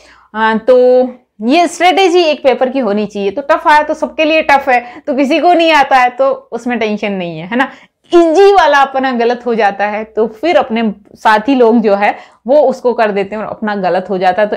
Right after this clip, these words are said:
ऐसी गलतियां हमें नहीं करनी है। और बहुत ज्यादा कि बहुत मैटर पढ़ के जो सब कुछ वो याद नहीं रहने वाला है।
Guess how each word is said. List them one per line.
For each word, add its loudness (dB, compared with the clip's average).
ऐसी 2
गलतियां 2
हमें 0
नहीं -4
करनी -2
है। -6
और 4
बहुत 0
ज्यादा 2
कि -2
बहुत 4
मैटर -2
पढ़ -4
के -6
जो -4
सब -4
कुछ -4
वो 0
याद 0
नहीं -4
रहने -4
वाला 0
है। -2